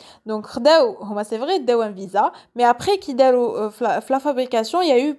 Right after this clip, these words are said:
pas mal d'erreurs. Euh, aussi, qu'il y a une, euh, une autre cause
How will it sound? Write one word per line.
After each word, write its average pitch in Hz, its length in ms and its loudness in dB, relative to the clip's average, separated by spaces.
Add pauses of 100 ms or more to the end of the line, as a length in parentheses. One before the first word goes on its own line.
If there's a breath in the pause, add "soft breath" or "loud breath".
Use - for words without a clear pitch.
(200)
pas 294 140 4
mal 294 260 -2
d'erreurs. 214 500 -2 (720 loud breath)
Euh, 269 340 6
aussi, 339 200 0 (100)
qu'il 415 100 2
y 381 40 4
a 370 60 0
une, 311 260 -4
euh, 240 1500 0
une 262 60 -2
autre - 300 -4
cause 480 300 4